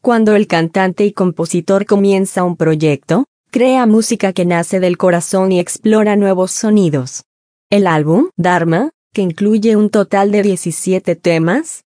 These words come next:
demuestra la versatilidad de este creador de éxitos a través de varios estilos musicales.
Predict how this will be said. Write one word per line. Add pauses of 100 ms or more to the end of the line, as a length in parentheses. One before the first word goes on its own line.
demuestra
la
versatilidad
de
este
creador
de
éxitos
a
través
de
varios
estilos
musicales.